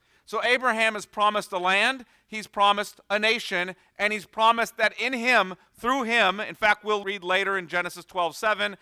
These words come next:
in Genesis seventeen, in Genesis twenty-two, that it's gonna be through Abraham's offspring, all the nations will be blessed. All the families of the earth will be blessed. Now, this is an interesting scene narratively in the book of Genesis. It's an interesting scene because we've just learned that Abram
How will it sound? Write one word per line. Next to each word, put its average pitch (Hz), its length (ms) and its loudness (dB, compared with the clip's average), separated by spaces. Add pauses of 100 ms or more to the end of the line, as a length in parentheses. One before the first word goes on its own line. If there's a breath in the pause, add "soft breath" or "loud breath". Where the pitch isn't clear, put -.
(220 soft breath)
in 151 140 -12
Genesis 160 400 -6
seventeen, 180 580 -6
in 170 100 -10
Genesis 135 360 -8
twenty-two, 185 680 -4 (380 soft breath)
that 190 220 2
it's 185 100 -10
gonna 202 180 -6
be 185 120 -4
through 202 220 -6
Abraham's 196 400 0
offspring, 208 840 -2 (260)
all 233 220 6
the 226 100 2
nations 220 400 -2
will 208 140 0
be 214 80 -4
blessed. 214 580 2 (300)
All 233 200 6
the 220 120 0
families 220 400 -2
of 190 40 -18
the 208 80 -4
earth 208 200 -2
will 190 100 -10
be 185 100 -12
blessed. 185 600 0 (420)
Now, 196 80 -8
this 269 180 -2
is 320 140 -8
an 233 120 -8
interesting 247 540 -8
scene 240 400 -6
narratively 196 600 0
in 175 80 -8
the 170 60 -8
book 175 200 -8
of 175 80 -10
Genesis. 160 720 -4 (500)
It's - 180 -8
an 240 100 -2
interesting 262 320 -8
scene 254 340 -4
because 214 300 -6
we've 202 160 -8
just 269 340 0
learned 214 420 2
that 190 200 -6
Abram 208 580 -2